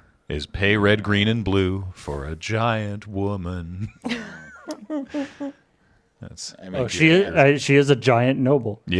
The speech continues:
Speaker 2: Yeah, no, that's good.
Speaker 1: The, uh, the, the only, uh, the second place is a split suggestion of Yas and Queen. <laughs>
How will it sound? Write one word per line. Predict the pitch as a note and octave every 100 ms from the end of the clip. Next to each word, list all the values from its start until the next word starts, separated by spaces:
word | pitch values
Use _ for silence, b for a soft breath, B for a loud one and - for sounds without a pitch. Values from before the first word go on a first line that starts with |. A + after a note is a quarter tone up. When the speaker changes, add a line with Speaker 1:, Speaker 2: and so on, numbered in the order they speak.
| C3
Speaker 2:
Yeah, | B2 - _
no, | G2+ A2 - -
that's | G#2 -
good. | C#3+ C#3 A2+ _ _ _ _ _ _ _ - - _ -
Speaker 1:
The, | G2+ F#2+
uh, | F#2+ F2+ F2+
the, | F2 F#2 F2+ -
the | F#2+
only, | F#2 F#2+ F#2 F2
uh, | F2 F2 E2
the | - F2+ E2+ E2+
second | - -
place | G2 G2 F2
is | F#2+ G2
a | F2
split | - F2
suggestion | F#2+ F2+ E2+ - F2
of | - F#2 D#2+ b b
Yas | - A2+ A#2 F#2+ -
and | - F#2
Queen. | - B2 G#2+ E2 - A#3
<laughs> | -